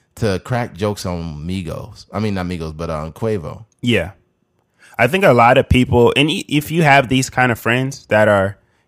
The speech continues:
Speaker 2: in this, in that same, uh, like, those kind of friends that say those things, or
Speaker 1: Right.
Speaker 2: people that you know, they don't have to be your friend.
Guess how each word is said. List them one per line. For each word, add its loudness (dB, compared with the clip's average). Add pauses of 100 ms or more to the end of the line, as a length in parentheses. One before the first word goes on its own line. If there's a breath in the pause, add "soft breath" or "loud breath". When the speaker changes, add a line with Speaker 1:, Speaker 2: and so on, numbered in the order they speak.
Speaker 2:
in -2
this, -2 (120)
in -4
that -2
same, -2
uh, 0
like, -6
those -2
kind -4
of -10
friends -2
that -2
say 0
those 2
things, -6
or 2
Speaker 1:
Right. 0
Speaker 2:
people 2
that 0
you -6
know, -4
they -6
don't -4
have -8
to -8
be -6
your -2
friend. -4